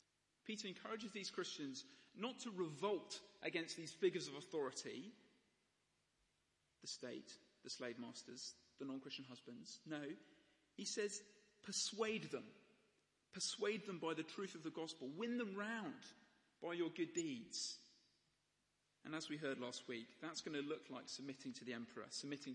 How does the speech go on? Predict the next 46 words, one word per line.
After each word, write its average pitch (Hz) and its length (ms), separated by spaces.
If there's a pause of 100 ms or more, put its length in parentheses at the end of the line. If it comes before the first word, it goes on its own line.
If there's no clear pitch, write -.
to 123 80
our 120 60
slave 120 340
masters, 110 600 (460)
all 135 220
for 139 60
the 123 120
Lord's - 340
sake. - 340 (960)
And 139 100
where 151 120
that's 135 200
an 131 60
extended 127 580 (100)
context, 143 440
but 151 80
we 185 80
kinda 226 180
need 202 300
to 180 60
know 190 200
that 131 220
before 165 160
we 160 100
jump 165 320
into 143 240
our 139 80
passage, - 580 (320)
chapter - 300
three, 127 360
verse 120 300
one, 120 280 (260)
where 143 140
he 143 80
now 214 280
turns 127 680
to 143 80
talk 165 280
about 123 300 (560)
our 131 100
non-Christian 139 640
husbands, 117 720 (460)
for 127 60
those 117 220
of 113 80
us - 300